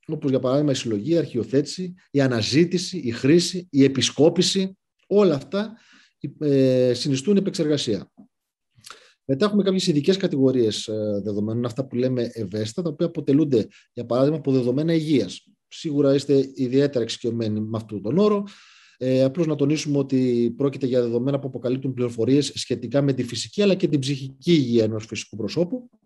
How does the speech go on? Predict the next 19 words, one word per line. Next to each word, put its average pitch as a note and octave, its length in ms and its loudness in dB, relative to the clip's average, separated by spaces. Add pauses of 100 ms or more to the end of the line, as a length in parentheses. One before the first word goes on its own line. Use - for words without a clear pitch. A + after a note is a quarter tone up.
(480)
Υπάρχουν D3+ 240 -2
τα D3 60 4
γενετικά B2 420 0
δεδομένα, D3 540 2 (480)
ε, B2 120 -6
που B2 340 0
σχετίζονται C3 720 2
με B2 360 0
γενετικά A2+ 600 -2
χαρακτηριστικά C3 540 -4
φυσικού - 300 -10
προσώπου B2+ 380 -6
που C3 100 -14
κληρονομήθηκαν C3 800 0
ή F#3 160 4
αποκτήθηκαν, E3+ 840 -2 (200)
και F3+ 180 4
δεδομένα C#3 800 2
βιομετρικά, D3 920 0